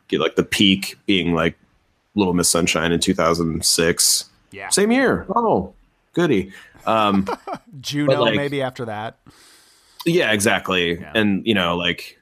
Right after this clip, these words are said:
Speaker 1: even movies like About Schmidt and, you know, Adaptation
Speaker 2: Yeah.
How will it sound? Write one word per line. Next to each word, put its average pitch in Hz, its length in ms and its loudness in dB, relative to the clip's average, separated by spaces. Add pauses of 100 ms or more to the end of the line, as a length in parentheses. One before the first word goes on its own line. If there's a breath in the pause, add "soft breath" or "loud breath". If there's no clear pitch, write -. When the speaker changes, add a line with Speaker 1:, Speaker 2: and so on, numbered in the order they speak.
(140)
Speaker 1:
even 160 200 4
movies 120 420 4
like 92 480 2
About 101 340 0
Schmidt 98 640 0
and, 95 360 -2
you 95 60 -2
know, 85 220 -8
Adaptation 98 760 0
Speaker 2:
Yeah. 95 60 -14